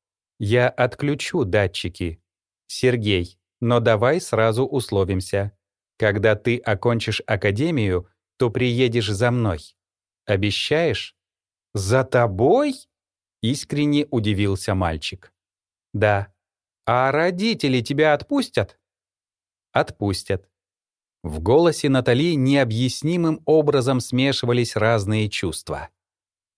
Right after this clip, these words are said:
«С тобой отпустят», уверенно заключила она и тут же добавила уже совершенно другим тоном. «Все системы в норме, можем начинать движение».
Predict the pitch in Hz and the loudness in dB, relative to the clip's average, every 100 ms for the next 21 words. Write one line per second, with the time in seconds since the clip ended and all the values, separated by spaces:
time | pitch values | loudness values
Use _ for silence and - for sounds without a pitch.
0 | _ - - 110 98 104 143 - _ - | _ -10 0 0 2 0 0 -6 _ -6
1 | 135 - 95 - - 95 - _ _ _ | -4 -4 -4 -4 -4 -4 -6 _ _ _
2 | _ _ - 120 104 95 139 160 156 147 | _ _ -4 0 2 2 4 2 2 2
3 | 117 123 117 - 113 101 92 104 165 175 | 0 0 -2 0 2 2 2 2 0 -2
4 | _ _ 139 127 - 226 156 143 135 127 | _ _ -4 -2 -2 -2 0 0 2 2
5 | 123 131 117 117 120 110 95 120 117 - | 4 2 2 2 0 0 2 2 0 -4
6 | - 151 143 127 - 127 120 117 107 113 | -2 0 2 0 0 2 2 0 0 -2
7 | 95 101 90 98 82 73 67 69 _ _ | 0 -2 -2 -2 0 -2 -8 -14 _ _
8 | _ _ _ - - 123 113 - 110 - | _ _ _ -16 -4 0 0 0 -2 0
9 | 113 107 104 92 104 120 147 160 160 _ | 0 2 0 0 2 2 0 -2 -6 _
10 | 95 110 147 170 180 165 - 120 110 107 | 2 4 4 2 0 0 0 0 0 0
11 | - 104 104 98 87 87 87 92 | -2 -2 0 0 0 0 -2 -4